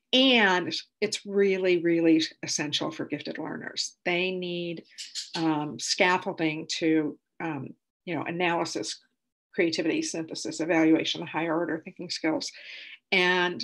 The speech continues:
they need the ability to express what they know in different forms. So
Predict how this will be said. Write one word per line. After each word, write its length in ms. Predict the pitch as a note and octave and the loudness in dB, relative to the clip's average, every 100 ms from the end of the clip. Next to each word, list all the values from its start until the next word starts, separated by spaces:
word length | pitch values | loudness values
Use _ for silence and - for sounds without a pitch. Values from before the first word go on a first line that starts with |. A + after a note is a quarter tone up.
| - - | -6 -2
they 120 | G#3 | 0
need 260 | G#3+ A3 | 2 0
the 100 | A3+ | 0
ability 480 | G3+ F#3 G3+ G3+ F#3 | 0 2 4 4 0
to 220 | - G3 | -2 0
express 580 | D#3+ D#3 - - F#3+ - | -2 0 -2 2 2 0
what 160 | - D#3+ | -2 -4
they 140 | D3+ | -4
know 380 | D#3+ F3 E3 D#3 | -2 0 0 -2
in 180 | D#3 D3+ | -6 -8
different 400 | D#3+ D#3 C#3+ - | -10 -10 -16 -16
forms. 640 | D3+ C#3 - - - - - - - - - _ | -14 -12 -14 -16 -16 -16 -16 -20 -20 -20 -20 _
So 500 | - - A#3 A3 - | 2 6 6 6 0